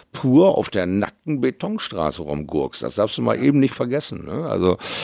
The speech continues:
Speaker 1: es ist schon hardcore. Äh, alleine jetzt, äh, bei der, äh, Olympiade, diese Bahn, äh, Dinger, die ich gesehen habe, diese Bahnradfahrer,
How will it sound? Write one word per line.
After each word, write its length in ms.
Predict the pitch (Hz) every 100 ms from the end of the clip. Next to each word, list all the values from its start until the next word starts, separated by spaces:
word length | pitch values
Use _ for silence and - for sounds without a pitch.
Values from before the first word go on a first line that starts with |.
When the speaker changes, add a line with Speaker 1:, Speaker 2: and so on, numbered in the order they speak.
| - -
Speaker 1:
es 120 | 101
ist 160 | 139 147
schon 240 | 156 139
hardcore. 480 | 156 180 - - 95
Äh, 40 |
alleine 380 | 82 92 101 120
jetzt, 300 | 104 107 -
äh, 100 | 101
bei 180 | 95 98
der, 180 | 107 98
äh, 220 | 101 101
Olympiade, 840 | 95 101 98 101 107 107 104 110 92
diese 220 | 90 80
Bahn, 480 | 73 87 123 127 117
äh, 160 | 117
Dinger, 260 | 113 123 110
die 60 | 110
ich 80 |
gesehen 320 | 110 95 107 117
habe, 160 | 104
diese 140 | 90 80
Bahnradfahrer, 920 | 80 98 104 113 - 113 117 117